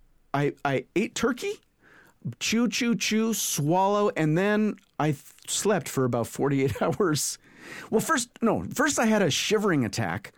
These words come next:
where, you know, the house was a tiny bit chilly, but not shiver attack chilly, but I had a freaking full-on seizure shiver attack. That lasted about a half an hour, and then I slept for two days.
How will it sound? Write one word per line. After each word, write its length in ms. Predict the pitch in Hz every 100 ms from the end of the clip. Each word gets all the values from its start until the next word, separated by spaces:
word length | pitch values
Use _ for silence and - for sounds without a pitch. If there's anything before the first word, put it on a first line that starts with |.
| _ _ _ - - - -
where, 480 | 139 165 160 151 - _ _ _ _ _
you 60 | 427
know, 80 | 302
the 100 | 202
house 160 | 175
was 160 | 123 101
a 60 | 98
tiny 300 | - 143 226
bit 140 | 110
chilly, 400 | - 85 87 139 -
but 120 | 160
not 280 | 156 143 - _ _ _ _ _ 117
shiver 300 | - 269 180
attack 340 | - 123 110
chilly, 320 | - 120 110 - - -
but 100 | 175
I 80 | 175
had 260 | 190 196
a 180 | 175 143
freaking 760 | - - - 240 196 202 185 -
full-on 640 | - 254 247 202 185 175 - _ _ _ _ _ _
seizure 680 | - - 233 262 180 165 165 -
shiver 560 | - - 320 254 220
attack. 640 | - 123 139 123 139 - - _ - - - -
That 140 | - 262
lasted 340 | 269 214 208
about 220 | 170 143
a 60 | 135
half 220 | 143 135
an 80 | 131
hour, 180 | 131 131
and 160 | 147 143
then 120 | 135
I 60 | 127
slept 260 | - 135
for 80 | 104
two 140 | 92
days. 300 | 69 57 -